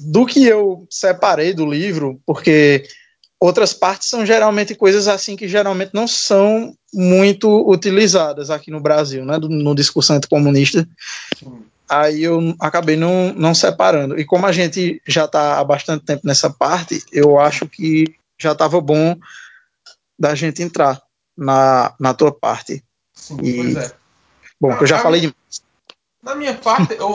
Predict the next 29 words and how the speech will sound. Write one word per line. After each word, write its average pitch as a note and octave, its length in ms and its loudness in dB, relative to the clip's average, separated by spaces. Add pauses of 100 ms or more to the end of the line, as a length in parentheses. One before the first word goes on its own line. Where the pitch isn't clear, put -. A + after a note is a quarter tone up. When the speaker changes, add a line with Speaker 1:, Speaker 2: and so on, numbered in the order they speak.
Speaker 2:
eu A3 80 2
vou A3+ 140 -4
primeiro A3+ 380 -2
falar, G3+ 800 0
eu, F#3+ 180 -2
eu G3 120 0
me A3+ 100 4
baseei G#3 640 2
muito F#3+ 340 -4
no E3+ 220 -6
livro F#3 320 -4
do F#3+ 100 -2
Ludo G3 320 2
Martins, D3+ 720 0
o, B2+ 100 -6
o B2+ 540 -6
Contra A3+ 260 2
a G#3 40 0
Revolução G3 420 -4
de E3 60 -8
Veludo. D3+ 420 -4
Eu D3+ 80 0
gosto G3 300 2
muito F#3 160 -6
do E3 80 -8
Ludo D#3+ 220 -6
Martins D3 520 -4
e C#3+ 40 -10
tal, C#3 420 -4